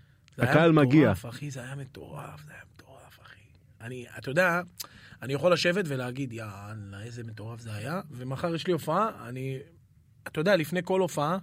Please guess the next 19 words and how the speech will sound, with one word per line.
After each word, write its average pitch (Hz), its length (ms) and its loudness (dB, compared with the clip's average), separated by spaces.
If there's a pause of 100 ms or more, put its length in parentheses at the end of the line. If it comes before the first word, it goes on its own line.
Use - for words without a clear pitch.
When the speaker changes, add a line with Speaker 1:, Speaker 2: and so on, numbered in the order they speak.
Speaker 1:
כל 151 200 -2
זמר, 131 480 -2
כל 151 240 0
אומן, 135 340 -2 (120)
אין 175 180 0
אחד 156 260 -4
שלא, 175 340 -4 (120)
פחד 185 300 2
פחדים. 170 420 -2 (1700)
אין 262 260 4
פחד, 175 260 2 (180)
זה 123 160 -6
פחד 202 340 2
פחדים, 185 400 0
אחי. 135 260 -2 (1400)
זה, 131 340 -4
אז 131 220 -4
זה 135 80 -6
כאילו, 233 340 2